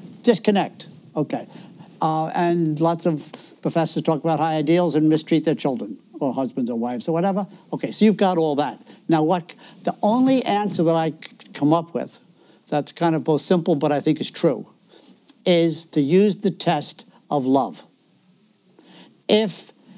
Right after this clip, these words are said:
it's, the meditation is really an act of love, it will leak into action.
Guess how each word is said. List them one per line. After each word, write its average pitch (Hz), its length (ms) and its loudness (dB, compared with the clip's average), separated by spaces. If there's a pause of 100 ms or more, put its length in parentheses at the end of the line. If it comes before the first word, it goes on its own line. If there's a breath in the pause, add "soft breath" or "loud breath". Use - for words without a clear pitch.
(340 loud breath)
it's, - 260 0 (220)
the 175 100 2
meditation 175 920 0
is 135 200 0
really 220 280 6
an 185 100 -2
act 180 300 -4
of 139 120 2
love, 131 420 0 (540 soft breath)
it 202 300 2
will 202 240 4
leak 185 500 2
into 190 320 2
action. - 500 -6